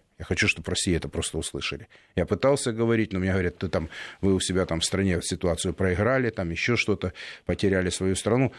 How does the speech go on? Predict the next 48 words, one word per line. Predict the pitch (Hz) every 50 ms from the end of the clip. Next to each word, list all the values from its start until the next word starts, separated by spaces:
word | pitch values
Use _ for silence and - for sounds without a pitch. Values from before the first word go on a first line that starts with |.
| - - -
Говорите | 87 95 107 120 123 - -
все, | 90 - - 92
что | - - 98 90
угодно, | 87 85 85 85 73 78
но | 85 92 101
это | 107 101 98
уже | 87 78 80 85
пришло | - 87 82 - - 85
к | - -
вам. | 82 73 76 - - - _ - - -
Потому | 85 80 104 95 92
что | - - 87
так | - 104 95 - 101
или | 95 92 104
иначе, | 113 113 107 - - 85
там | - 92 87 90
без | 85 90 85 82 92 104 95 -
последствий | - 101 - - 101 104 101 - - 90 80
такие | - 82 - - 85 80
действия | 80 87 90 - - - 78
оставаться | 73 - - - 85 82 80 - - 85
не | 85
могут. | 85 80 78 - 80 - -
Но | 87 98
сейчас, | 95 - 107 - 143 127 117 - - - - - - - -
я | - 90
еще | 90 - - 107
раз | 92 87 78 82
говорю, | 78 80 78 73 69
я | 85
хочу | - - 95 - - 104
акцентировать | 90 - - 92 87 - 95 87 87 82 -
внимание | - 87 87 85 85 82 80
именно | 82 82 82 82 82
на |
то, | 80 - 82 - 123 135 139 - - - - - - - - - -
что | - - - - 98
вот | 101 98
те | - - 107
процессы, | - - 98 101 - 110 92 - - 82
которые | - 87 - - 87 87 82
происходят | - 92 92 90 - - 95 82 82 82
в | 87
украинском | 82 - 90 87 85 - - - 101
обществе, | 110 104 - - - - 95 87
происходит | - 92 87 87 - - 95 95 90 -
разрыв | 82 85 82 85 87 90 -
поколенческий. | - 82 - 90 87 85 - - - - - - 82 80